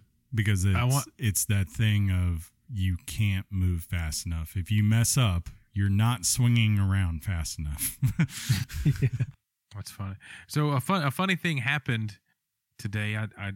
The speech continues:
Speaker 2: Chris and I were gonna write on a piece of paper what we thought your scariest game was, and we would have been right. Uh, we were gonna unfold it live and do a thing, but then we forgot. So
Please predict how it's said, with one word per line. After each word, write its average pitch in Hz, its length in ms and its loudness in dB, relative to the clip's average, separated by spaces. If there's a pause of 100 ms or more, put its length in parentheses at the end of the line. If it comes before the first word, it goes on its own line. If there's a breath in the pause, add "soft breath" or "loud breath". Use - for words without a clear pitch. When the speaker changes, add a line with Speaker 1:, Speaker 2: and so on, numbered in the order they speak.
Speaker 2:
Chris 120 240 -2
and 113 80 -4
I 110 120 0
were 107 80 -2
gonna 101 200 -4
write 107 260 -4
on 110 120 0
a 104 60 0
piece 107 240 -4
of 98 80 -8
paper 101 340 -4
what 90 120 -4
we 104 100 -2
thought 92 220 -4
your 98 180 -6
scariest 98 460 -4
game 107 240 -2
was, 110 260 0
and 95 100 0
we 104 120 2
would 110 80 0
have 98 80 -2
been 92 120 -2
right. 90 400 -6 (880)
Uh, 90 140 -4
we 101 140 2
were 104 60 2
gonna 98 200 0
unfold 107 440 -4
it 104 120 -12
live 104 560 -10
and 90 280 -16 (120)
do 107 140 -8
a 107 40 -8
thing, 107 440 -6
but 98 120 -10
then 101 200 -4
we 101 60 0
forgot. 95 440 -6 (580)
So 98 160 -4